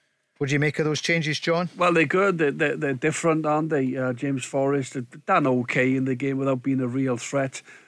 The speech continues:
Speaker 2: Abada will come on, and Moy, who's actually not done a lot wrong for Celtic, but every time I've seen him play. Um, but he took Matt O'Reilly off, and Moy's got the best part of half an hour now to make an impact.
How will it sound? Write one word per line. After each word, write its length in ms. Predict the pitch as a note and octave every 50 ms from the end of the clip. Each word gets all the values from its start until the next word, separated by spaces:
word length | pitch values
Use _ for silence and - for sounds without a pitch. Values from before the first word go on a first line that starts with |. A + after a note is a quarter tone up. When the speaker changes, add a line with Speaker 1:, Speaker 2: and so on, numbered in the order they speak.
| _ _ _
Speaker 2:
Abada 560 | - C#3+ - D3 C#3 C#3 C#3 C3 C3 C#3 C3+
will 180 | B2+ C3 C3 B2+
come 220 | B2 - C3 C3
on, 260 | C3 C3 C3 C3+ B2+ B2+
and 180 | - C#3+ C3+ C#3
Moy, 360 | C#3 C#3+ C#3+ C#3+ D3 C#3+ C#3
who's 340 | C3+ C#3+ C#3+ C#3 C3+ B2 A#2
actually 500 | C#3+ C#3+ C3+ - - D3 C#3 C#3 C3 B2 - - - - _
not 240 | - D3 D3+ D3 -
done 160 | - D3+ C#3+ C#3+
a 60 | C#3
lot 240 | C3+ C#3+ C#3 - -
wrong 240 | C#3+ C#3 D3 D#3
for 140 | D3+ - D#3+
Celtic, 440 | C#3+ - - C#3+ C3 B2+ C3 B2+ B2
but 140 | B2+ C3+ C3 D3+
every 220 | C#3 B2+ C3 C3+
time 260 | B2+ - C#3 C3 C3
I've 120 | C3 B2 -
seen 240 | - C#3+ C3+ C3
him 140 | C3 C3 B2+
play. 400 | A2+ - C#3+ D#3+ D#3+ C#3+ A#2+ A2 - _ - - _ _ _ -
Um, 520 | B2+ C3 C3 C3 B2+ B2+ B2 B2 A#2+ A#2 - - - - - _ _ -
but 80 | C#3 C#3
he 60 | D3
took 240 | - - E3 D#3 C3
Matt 260 | D3+ D3+ C#3+ C3+ -
O'Reilly 440 | D3+ C#3 C#3 C#3 C#3 C3+ C3+ C#3 C3+
off, 280 | C3 C3+ C#3+ C#3 -
and 140 | - D3+ C#3 C#3
Moy's 300 | C3 C3+ C3+ C#3 C3 B2
got 160 | C3+ C#3+ -
the 80 | D3+
best 240 | C3 C#3+ C#3+ C#3 - -
part 200 | - C#3+ C#3+ C#3+
of 100 | C3+ B2
half 260 | C#3 C#3 C3+ C3 -
an 100 | C3+ C3
hour 220 | C3 C3 C3 C3 B2+
now 180 | B2 B2 B2+ C3
to 120 | - -
make 180 | C3 C3+ C3 -
an 80 | C3+ C3+
impact. 460 | C#3 D3 - C#3+ A#2+ A2 - -